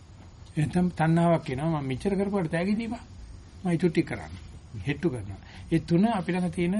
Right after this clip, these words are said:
ෂටමායාවී ගති. ඒව නැති වෙන්නේ නැහැ. නැති වෙනවනම්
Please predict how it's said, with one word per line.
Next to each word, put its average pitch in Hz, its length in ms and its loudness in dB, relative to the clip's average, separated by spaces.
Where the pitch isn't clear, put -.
ෂටමායාවී 151 800 -2
ගති. 110 280 -8
ඒව 143 160 -6
නැති 135 300 -2
වෙන්නේ 180 300 4
නැහැ. 131 200 -4
නැති 156 280 2
වෙනවනම් 208 560 4